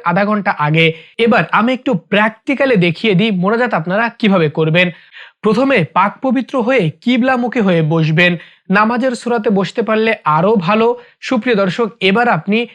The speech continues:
রাসূলুল্লাহ সাল্লাল্লাহু আলাইহি ওয়াসাল্লামের উপর একবার দুরূদ পাঠ করে নেবেন।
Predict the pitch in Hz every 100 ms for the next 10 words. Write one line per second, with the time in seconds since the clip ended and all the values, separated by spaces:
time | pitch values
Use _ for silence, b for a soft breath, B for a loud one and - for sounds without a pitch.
0 | B 170 175 - 285 285 262 214 180 196
1 | 180 170 160 190 196 214 214 220 226 226
2 | 220 247 240 B B 185 214 208 165 202
3 | 233 160 175 226 - - 160 - 160 165
4 | 175 185